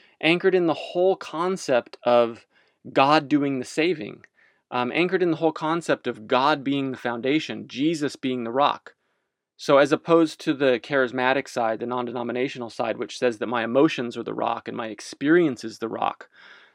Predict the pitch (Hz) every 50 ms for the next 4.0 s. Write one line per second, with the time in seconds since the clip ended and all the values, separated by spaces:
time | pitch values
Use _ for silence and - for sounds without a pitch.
0 | _ _ _ _ _ _ _ _ _ _ _ _ - 117 127 120 - - 120 131
1 | 131 127 123 123 120 113 - _ _ _ _ - 131 135 131 - - - 160 185
2 | 202 208 - 170 147 131 - - 147 131 127 135 127 131 135 139 127 - 139 123
3 | 123 160 214 285 254 127 104 104 - _ _ _ _ _ _ - 180 208 180 -